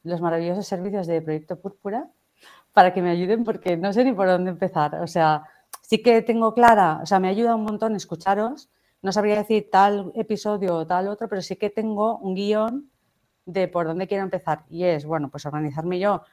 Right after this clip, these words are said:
a ver qué, qué cursos quiero empezar a hacer de todas las ideas que tengo. Y me imagino que me, en las mentorías me ayudaréis a ver cuáles son los que a lo mejor ya están desfasados porque fue una idea maravillosa en su momento y ahora ya no. Y sobre todo, pues,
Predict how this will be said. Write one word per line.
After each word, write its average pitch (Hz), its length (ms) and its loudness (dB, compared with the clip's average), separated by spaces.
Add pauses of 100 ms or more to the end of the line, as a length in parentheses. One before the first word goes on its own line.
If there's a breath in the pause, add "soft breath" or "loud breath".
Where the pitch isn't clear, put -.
(160 soft breath)
a 170 80 -2
ver 180 320 -2
qué, 196 420 -2
qué 196 140 -4
cursos 196 340 -4
quiero 180 200 0
empezar 185 340 -2
a 185 60 0
hacer 196 160 -4
de 185 120 0
todas 170 160 -2
las 175 160 -4
ideas 185 200 -4
que 175 100 -12
tengo. 202 460 -6 (880)
Y 185 120 0 (240)
me 175 240 4
imagino 165 420 0
que 185 220 0
me, 175 400 0
en 190 120 -2
las 175 160 2
mentorías 165 640 4 (560 soft breath)
me 185 260 2
ayudaréis 175 520 2
a 190 100 6
ver 190 400 2
cuáles 185 340 2
son 185 300 -2
los 180 160 -4
que 185 60 -2
a 170 40 2
lo 165 60 0
mejor 165 260 -2
ya 180 100 0
están 175 200 0
desfasados 180 480 -2
porque 160 440 -2
fue 165 120 -2
una 175 100 0
idea 170 200 0
maravillosa 170 500 -2
en 170 60 -4
su 170 120 -8
momento 175 280 -4
y 175 60 0
ahora 165 180 2
ya 165 120 -2
no. 208 340 -4 (800 soft breath)
Y 196 520 -2
sobre 180 260 4
todo, 220 480 4
pues, - 340 -6